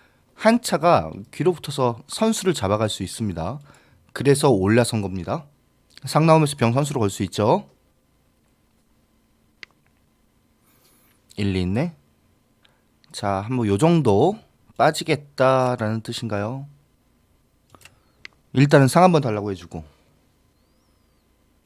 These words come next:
그렇지, 지켜야죠. 자, 궁 내리고 사다코 안구하겠습니다.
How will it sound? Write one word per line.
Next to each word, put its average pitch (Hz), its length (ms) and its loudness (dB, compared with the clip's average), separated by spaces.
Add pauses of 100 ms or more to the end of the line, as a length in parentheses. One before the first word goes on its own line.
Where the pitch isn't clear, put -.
(1500)
그렇지, - 580 -4 (200)
지켜야죠. 98 520 -6 (2250)
자, 135 120 0
궁 151 220 4
내리고 180 240 4
사다코 143 360 -2
안구하겠습니다. 104 760 -4